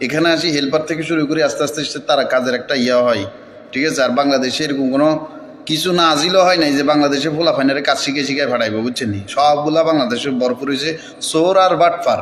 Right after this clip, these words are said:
বুঝছেন? এই জন্য আমরা, আহ, চ্যাম্পিয়ন হয়েছি কিসে জানো নি? দুর্নীতিতে। আল্লাহ আমগরে এবার চ্যাম্পিয়ন থেকে, এই চ্যাম্পিয়ন থেকে আমগরে সরাই দেখ। সবাই আমিন বলেন। আর কাতার প্রবাসীরে সবাইকে আল্লাহ যেন হেফাজত করে, সেই দোয়াটা করেন।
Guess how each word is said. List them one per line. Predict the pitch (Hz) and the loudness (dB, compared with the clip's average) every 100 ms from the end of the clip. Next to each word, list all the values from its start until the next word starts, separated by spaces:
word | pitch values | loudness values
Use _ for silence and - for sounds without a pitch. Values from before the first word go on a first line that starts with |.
| 101 | -4
বুঝছেন? | 139 135 139 | -6 -4 -2
এই | 131 | -2
জন্য | 143 147 | -2 0
আমরা, | 135 143 | 2 2
আহ, | 156 - - - 127 123 120 | 0 -4 -16 -6 0 2 2
চ্যাম্পিয়ন | - 151 143 139 143 | 0 2 2 2 0
হয়েছি | 143 156 | -2 -4
কিসে | 151 147 139 | -4 -4 -2
জানো | 127 143 127 | 0 2 2
নি? | 104 101 - - - - 117 | 0 -4 -12 -20 -20 -10 -4
দুর্নীতিতে। | 131 127 120 107 101 95 - - - | 0 0 0 -2 -6 -8 -10 -20 -10
আল্লাহ | 135 135 | -2 2
আমগরে | 127 135 151 | 2 2 2
এবার | 139 | 0
চ্যাম্পিয়ন | 135 156 143 127 139 139 | -2 0 0 0 0 0
থেকে, | 147 143 160 | -2 0 0
এই | 175 | 0
চ্যাম্পিয়ন | 160 156 151 160 160 | 0 0 2 0 0
থেকে | 160 | 0
আমগরে | 151 143 151 | 0 2 0
সরাই | 139 127 127 | 0 0 0
দেখ। | 123 | -2
সবাই | - 131 139 143 | -2 0 4 4
আমিন | 143 135 131 | 4 4 4
বলেন। | 131 147 170 - - - | 2 0 -2 -6 -16 -6
আর | 113 | -4
কাতার | 110 127 123 | -2 0 0
প্রবাসীরে | 117 131 131 135 165 170 180 - - - - | -2 -2 -2 0 -2 -2 -4 -8 -18 -16 -6
সবাইকে | 127 147 175 147 127 | 0 2 2 2 2
আল্লাহ | 131 135 | 2 2
যেন | 151 | 2
হেফাজত | 156 139 139 151 156 | 2 0 0 0 0
করে, | - 156 | 0 0
সেই | 147 147 | 0 0
দোয়াটা | 151 139 123 | 2 2 2
করেন। | 113 107 | 0 -2